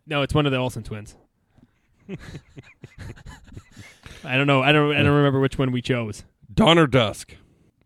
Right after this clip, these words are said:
Speaker 1: Dusk.
Speaker 2: Yeah. Do you snore?
Speaker 1: I, I, I'm, I'm told no.
Speaker 2: Favorite junk food?
Speaker 1: I like Skittles.
Speaker 2: Who does,
Speaker 1: <laughs>
Speaker 2: who doesn't
Speaker 1: Doesn't
Speaker 2: like
Speaker 1: like Skittles.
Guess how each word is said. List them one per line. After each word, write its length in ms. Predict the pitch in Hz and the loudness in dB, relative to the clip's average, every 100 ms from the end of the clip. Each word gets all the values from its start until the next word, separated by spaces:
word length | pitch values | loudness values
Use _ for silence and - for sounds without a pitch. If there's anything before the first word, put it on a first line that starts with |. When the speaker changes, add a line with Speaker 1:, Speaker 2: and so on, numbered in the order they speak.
| _ _ | _ _
Speaker 1:
Dusk. 360 | 120 101 - - _ - | -6 -6 -14 -20 _ -16
Speaker 2:
Yeah. 200 | 90 90 _ _ _ _ _ - | -14 -14 _ _ _ _ _ -6
Do 80 | |
you 100 | 123 | -4
snore? 440 | 120 127 117 104 92 _ _ _ _ _ | -2 0 0 0 -6 _ _ _ _ _
Speaker 1:
I, 180 | - 131 131 - | -18 -16 -18 -16
I, 160 | 131 131 | -12 -10
I'm, 160 | 131 139 151 | -8 -8 -8
I'm 160 | 143 139 | -8 2
told 280 | 175 185 | 4 4
no. 300 | 156 135 98 - _ _ _ _ _ _ | 4 0 -4 -16 _ _ _ _ _ _
Speaker 2:
Favorite 280 | 151 160 160 | 2 4 4
junk 300 | 156 151 135 | 4 4 2
food? 300 | - 104 87 - _ _ _ - | -4 -6 -8 -18 _ _ _ -12
Speaker 1:
I 40 | 131 | -4
like 140 | 135 | -4
Skittles. 480 | - 120 98 - - _ _ _ _ _ - | -4 -6 -6 -12 -20 _ _ _ _ _ -14
Speaker 2:
Who 80 | |
does, 140 | 113 - - | -14 -16 -20
Speaker 1:
<laughs> 180 | _ - | _ -10
Speaker 2:
who 60 | |
doesn't 400 | 120 - 190 170 139 | -8 -6 -2 0 0
Speaker 1:
Doesn't 180 | 143 - 127 | -4 -4 -8
Speaker 2:
like 20 | |
Speaker 1:
like 120 | 120 | -10
Skittles. 420 | - 120 117 107 | -10 -10 -10 -12